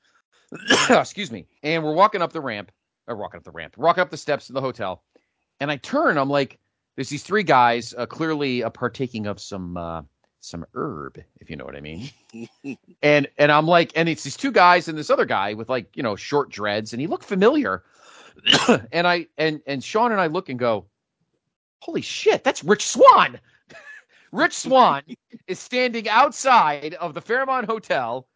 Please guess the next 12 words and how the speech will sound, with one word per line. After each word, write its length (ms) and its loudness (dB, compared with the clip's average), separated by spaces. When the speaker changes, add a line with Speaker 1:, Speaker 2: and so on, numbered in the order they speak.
Speaker 1:
with 120 -2
a 40 -4
couple 260 0
of 60 4
other 180 2
dudes, 560 -6
uh, 300 4
enjoying 400 -6
a 40 -6
little 240 -10
pre-match, 800 -10
uh, 400 -4